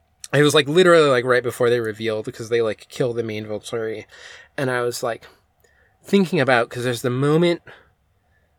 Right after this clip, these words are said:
I, I had, like, an inkling that this is what was happening. And then this is where I thought it was all gonna get confirmed. 'Cause there's the part where Alice goes, she's the one who has to, like,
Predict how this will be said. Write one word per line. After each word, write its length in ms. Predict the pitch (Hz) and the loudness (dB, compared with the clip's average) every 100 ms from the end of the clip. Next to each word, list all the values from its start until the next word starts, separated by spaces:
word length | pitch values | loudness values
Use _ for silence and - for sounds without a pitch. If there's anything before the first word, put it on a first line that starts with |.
| _ _ _ _ | _ _ _ _
I, 140 | - 160 | 0 0
I 80 | 160 | 2
had, 200 | 165 220 | 0 2
like, 140 | 196 139 | 0 -2
an 100 | - | -6
inkling 360 | 135 120 120 | -6 -4 -4
that 80 | 110 | -4
this 140 | 107 101 | -8 -10
is 100 | 107 | -10
what 140 | 98 | -10
was 120 | 92 | -12
happening. 360 | - - _ - _ _ _ _ - | -16 -18 _ -20 _ _ _ _ -6
And 100 | 143 | -2
then 100 | 131 | 0
this 180 | 139 135 | 0 -2
is 100 | 151 | 0
where 100 | 147 | 0
I 60 | |
thought 220 | 131 147 135 | 2 0 -2
it 40 | |
was 80 | 110 | -6
all 180 | 117 120 | -6 -6
gonna 180 | 120 117 | -6 -8
get 120 | 120 | -10
confirmed. 460 | 120 - - - - _ _ - - - | -16 -16 -20 -20 -20 _ _ -20 -20 -16
'Cause 160 | - 151 | -4 0
there's 180 | 147 127 | 0 0
the 80 | 131 | 0
part 300 | - 170 175 | 2 2 2
where 200 | 143 - | -2 -2
Alice 360 | 135 160 175 - | 0 2 2 0
goes, 500 | 160 127 127 127 - | 2 2 2 -2 -8
she's 220 | - 139 | -6 -2
the 60 | 151 | 0
one 100 | 143 | 0
who 60 | |
has 160 | 135 131 | 0 -2
to, 80 | 139 | -2
like, 300 | 127 113 | 0 -2